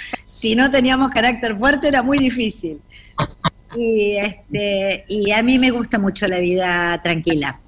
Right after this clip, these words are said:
Me gusta, yo soy una de esas personas que disfruto mucho de la paz en mi casa, de leer, de escuchar música,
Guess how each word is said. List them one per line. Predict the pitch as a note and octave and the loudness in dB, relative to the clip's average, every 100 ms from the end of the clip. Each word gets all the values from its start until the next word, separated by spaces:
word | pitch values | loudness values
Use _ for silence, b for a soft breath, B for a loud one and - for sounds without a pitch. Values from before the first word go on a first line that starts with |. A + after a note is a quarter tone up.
| - | -10
Me | E3+ | -4
gusta, | F3 F3 G3 F#3 F3+ F3 | -2 -2 0 0 2 0
yo | F3 F#3+ | 0 -4
soy | F3+ F#3+ F#3+ F#3 | -4 0 0 0
una | F#3 | 0
de | F3+ | 0
esas | F3 G3 | -2 -2
personas | - F3+ G3 G3 G3 | -2 -2 2 2 2
que | - | 2
disfruto | F3 F3 - G3 G3+ G3+ F#3+ | 2 0 2 4 4 2 4
mucho | F#3+ G3+ G3 A3 A3 A3 B B B B B | 4 4 2 4 4 2 B B B B B
de | E3 F3+ | 0 4
la | E3+ D#3+ | 4 4
paz | F3+ - | 2 4
en | F#3+ | 4
mi | F3+ | 4
casa, | F3+ G#3+ A3 A3 - - G3 | 4 4 4 4 2 0 2
de | F3+ | 2
leer, | E3 E3+ F#3+ G3 G3 F3+ | 2 4 4 4 2 0
de | F#3+ | -2
escuchar | - F3 E3+ E3 | -2 -2 0 2
música, | F3+ G3+ G3 - G3+ F#3+ G3+ G3 G3+ | 4 4 2 0 0 2 4 4 4